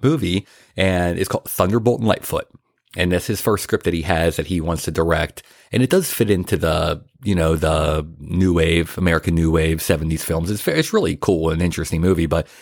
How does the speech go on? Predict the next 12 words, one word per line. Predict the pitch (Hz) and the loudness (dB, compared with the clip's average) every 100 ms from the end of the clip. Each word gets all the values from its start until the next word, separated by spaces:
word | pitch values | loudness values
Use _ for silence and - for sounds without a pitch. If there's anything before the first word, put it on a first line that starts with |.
| - | -4
it | |
stars | 113 113 110 | 0 2 2
Clint | - 110 | 2 0
Eastwood. | 85 - 95 117 120 - | 2 2 0 0 -6 -8
So | - | -2
he | 92 | 2
gets | 98 | 0
Clint | - 131 - | 2 0 0
to | |
star. | - - - - - | -2 -2 -2 -4 -2
Jeff | - - | -2 0
Bridges, | 104 98 95 120 135 | 0 2 2 0 -4